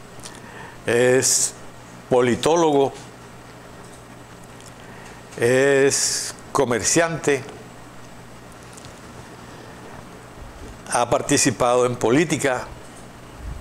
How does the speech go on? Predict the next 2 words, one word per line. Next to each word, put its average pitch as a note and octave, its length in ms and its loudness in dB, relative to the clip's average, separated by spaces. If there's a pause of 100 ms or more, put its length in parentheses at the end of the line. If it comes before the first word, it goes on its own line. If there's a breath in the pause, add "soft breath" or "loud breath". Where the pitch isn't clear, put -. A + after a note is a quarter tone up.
(2500 loud breath)
es, B2 1300 0 (2750 loud breath)
cultiva C3 1500 4